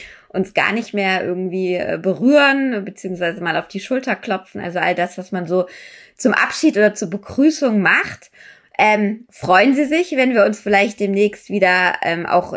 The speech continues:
sag ich mal, ohne Angst und voller Freude die Hände geben können?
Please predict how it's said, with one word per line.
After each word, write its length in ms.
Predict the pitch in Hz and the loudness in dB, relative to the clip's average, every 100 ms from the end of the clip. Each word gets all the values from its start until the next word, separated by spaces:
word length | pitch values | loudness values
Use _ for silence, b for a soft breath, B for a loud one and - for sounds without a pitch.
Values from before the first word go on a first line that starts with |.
| 170 | -2
sag 160 | 175 | -2
ich 120 | 190 190 | -2 -2
mal, 140 | - | 2
ohne 300 | 226 226 196 | 4 4 4
Angst 380 | 214 285 - - | 2 0 -6 -6
und 180 | 180 196 | -6 -4
voller 320 | - 202 190 | 2 4 2
Freude 480 | 196 - 185 214 226 | -2 -2 2 2 0
die 280 | 214 208 B B B | -2 -6 B B B
Hände 360 | 208 226 269 254 | 2 4 6 4
geben 600 | 202 202 190 175 180 _ _ | 2 2 2 -4 -8 _ _
können? 600 | - 233 214 320 359 403 | 0 2 2 2 2 0